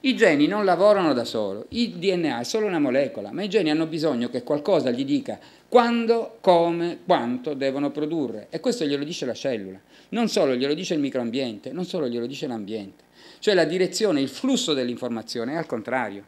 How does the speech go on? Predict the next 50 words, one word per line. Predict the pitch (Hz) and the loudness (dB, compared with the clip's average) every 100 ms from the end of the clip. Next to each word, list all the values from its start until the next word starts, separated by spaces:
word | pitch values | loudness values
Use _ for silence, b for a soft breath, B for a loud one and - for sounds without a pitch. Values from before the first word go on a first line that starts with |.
| b b b | b b b
è | - | -2
dall'esterno | 190 185 180 - 240 226 202 | 2 4 2 2 2 4 0
sul | 196 | -2
genoma, | 156 151 143 170 120 98 - - | 2 4 4 2 0 -4 -12 -4
e | 160 | 0
il | |
genoma | 190 240 180 139 | 2 4 4 2
ubbidisce, | 151 143 127 156 139 - 95 | 0 -2 -6 -6 -10 -10 -12
perché | 135 - | -10 -8
non | 190 180 | -6 -4
può | 247 | -6
che | 240 | -6
fare | 143 185 147 | -6 -4 -2
questo. | 151 143 - - B B - | -2 -4 -6 -16 B B -6
Il | 202 | -2
D | 196 | 2
N | 220 196 | 2 4
A | 131 117 | 0 -2
è | 139 | -6
solo | - 208 | -4 -2
un | 196 | 0
esecutore, | 156 135 117 - 139 107 101 B B - | 0 -4 -6 -4 -4 -4 -8 B B -4
e | 160 | 0
tra | 254 | 4
l'altro | 240 135 127 202 | 4 4 2 0
è | |
molto | 190 185 190 | 0 0 0
simile | - 139 135 135 | -2 0 0 0
in | 127 | -2
tutti | 127 131 | -6 -6
noi. | 117 104 101 B B B | -6 -6 -10 B B B
Quindi | 233 208 165 | 0 2 2
c'è | 175 | 4
un'informazione | 151 135 147 135 127 - 233 220 | 6 6 4 2 2 0 0 2
che | 196 | 2
viene | 175 170 | 2 4
dall'esterno, | 147 135 127 - 117 101 104 - | 4 2 0 -2 -2 -2 -6 0
environmental | 143 143 165 190 196 185 180 180 175 | 4 6 6 6 4 0 0 0 0
signals, | 160 110 101 98 - | 0 -2 -4 -10 -6
è | 123 | 0
una | 143 165 127 | 2 4 2
che | 131 | 2
è | |
intrinseca | 123 123 190 151 131 123 | 2 2 0 0 0 0
al | 117 | 0
D | 131 | 2
N | 135 | 2
A | 143 175 196 | 2 2 0
ed | 127 131 | -2 2
è | 170 131 | 2 2